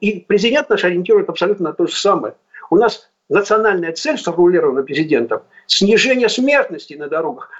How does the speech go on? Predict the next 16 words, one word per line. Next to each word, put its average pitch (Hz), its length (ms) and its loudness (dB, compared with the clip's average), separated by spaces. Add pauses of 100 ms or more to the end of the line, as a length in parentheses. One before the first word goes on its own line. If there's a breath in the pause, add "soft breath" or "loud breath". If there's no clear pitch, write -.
Какая 277 340 2
у 277 60 2
нас 247 160 0
будет 254 240 -2
аварийность? 247 520 2
Ну 285 140 -4
да, 302 180 4
кон-, 208 300 0
разумеется, 247 440 0
в - 60 -4
статистике 214 460 -2
мы 208 100 4
это 202 120 0
учитываем, 165 640 -2 (280 loud breath)
но 208 380 4
кр-, 220 200 -10